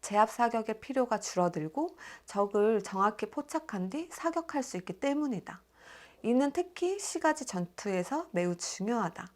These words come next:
주변부의 무차별 사격을 하다 보면 민간인 피해가 발생할 수 있기 때문이다." 물론 아이언 비전이 장점만 있는 건 아닙니다. 모든 것이 전자장치로 이루어져 있기 때문에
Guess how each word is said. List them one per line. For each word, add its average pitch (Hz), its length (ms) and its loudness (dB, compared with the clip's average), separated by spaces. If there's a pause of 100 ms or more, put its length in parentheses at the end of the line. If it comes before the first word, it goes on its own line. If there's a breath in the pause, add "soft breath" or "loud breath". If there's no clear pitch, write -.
(500 loud breath)
주변부의 214 720 0
무차별 202 580 -2
사격을 247 480 -2
하다 254 340 0
보면 208 420 -4 (360 loud breath)
민간인 226 520 2
피해가 262 600 -4
발생할 220 560 0
수 - 160 -6
있기 170 240 -8
때문이다." 269 580 -2 (360)
물론 240 500 2
아이언 208 420 4
비전이 180 640 -4
장점만 208 840 -2
있는 196 260 -2
건 175 160 -4
아닙니다. 208 520 -4 (680 loud breath)
모든 226 360 2
것이 302 420 0
전자장치로 190 1160 -4
이루어져 208 500 2
있기 175 220 -8
때문에 220 520 -4